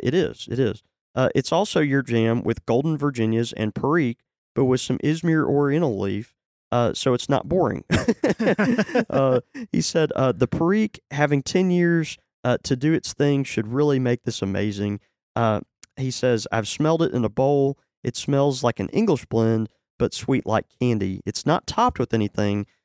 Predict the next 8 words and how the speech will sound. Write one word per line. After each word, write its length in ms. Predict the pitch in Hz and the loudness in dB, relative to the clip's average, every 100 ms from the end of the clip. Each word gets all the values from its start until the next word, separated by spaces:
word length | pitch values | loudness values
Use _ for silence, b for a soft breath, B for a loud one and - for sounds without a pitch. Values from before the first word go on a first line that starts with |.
| _ - | _ -4
so 140 | 143 | 0
your 200 | 120 123 | 2 2
purist, 580 | - 160 165 165 - - _ - | 2 0 2 0 -4 -18 _ -4
well-attuned 640 | 143 165 147 - 156 143 - | 0 2 0 2 0 0 -2
palate 400 | 135 131 127 - | 0 2 2 0
should 200 | - - | 0 0
<laughs> 100 | 190 | 0
have 220 | - | 0